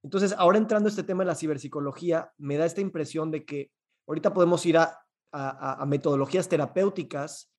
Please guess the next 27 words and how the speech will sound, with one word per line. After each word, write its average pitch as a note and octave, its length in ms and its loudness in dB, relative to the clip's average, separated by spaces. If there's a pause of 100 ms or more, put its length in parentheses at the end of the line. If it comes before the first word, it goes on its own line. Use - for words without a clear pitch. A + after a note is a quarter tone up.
(120)
digitales, C#3 840 0 (140)
pero D3 180 2
también F#3 380 6
esto G3 240 -4
de A3+ 80 2
las D#3 180 0
redes F3+ 260 0
sociales D#3+ 520 -2
nos D3 160 -12
puede F#3 200 -4
ayudar D#3+ 480 -2 (180)
a C#3 420 -4
legitimizar D#3+ 920 4 (340)
el D3 140 -4
pedir D3 280 2
ayuda, C3+ 520 -4 (280)
el D#3 260 2
legitimizar D#3+ 600 0
que E3+ 100 -8
todos F#3+ 380 -2
estamos D#3 360 -6
llenos D3 280 -4
de C3 100 -6
heridas, C3 640 -8 (380)
el D3+ 120 2
legitimizar D#3 960 2
que, D3 480 -2